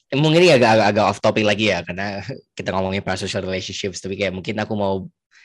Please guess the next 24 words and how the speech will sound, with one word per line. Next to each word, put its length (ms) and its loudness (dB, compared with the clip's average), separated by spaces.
apa, 360 -6
kayak 400 -4
simpulin 400 -4
dulu, 160 -2
terus 160 -8
kita 160 -4
bisa 160 -8
lanjut 240 -4
ngomongin 320 -6
ke 160 -4
<laughs> 240 -4
masalah, 560 -4
apa, 360 -4
freedom 320 -6
of 120 -8
speech. 440 -8
Eh, 240 -6
anyways, 280 -4
kayak 160 -6
menurutku, 440 -4
apa 240 -8
ya, 240 0
ya, 220 -4
karena 240 -4